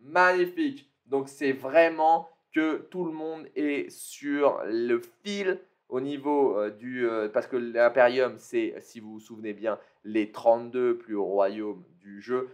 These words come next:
en termes de puissance. On est vraiment tous sur le fil. Il suffit de rafraîchir.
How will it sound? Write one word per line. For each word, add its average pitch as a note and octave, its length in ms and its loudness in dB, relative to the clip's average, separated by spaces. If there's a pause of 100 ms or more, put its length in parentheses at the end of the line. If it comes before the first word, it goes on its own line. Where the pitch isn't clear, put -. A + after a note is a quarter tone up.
(140)
en G2 140 -6
termes G#2+ 240 2
de G#2+ 80 -2
puissance. A#2+ 600 -2
On B2+ 220 -10
est C3 140 4
vraiment B2+ 400 0
tous C#3 520 -10
sur - 600 4
le A#2+ 180 0
fil. C3+ 420 -4
Il A2+ 60 -14
suffit A#2 260 -16
de A#2 40 -4
rafraîchir. A#2 460 0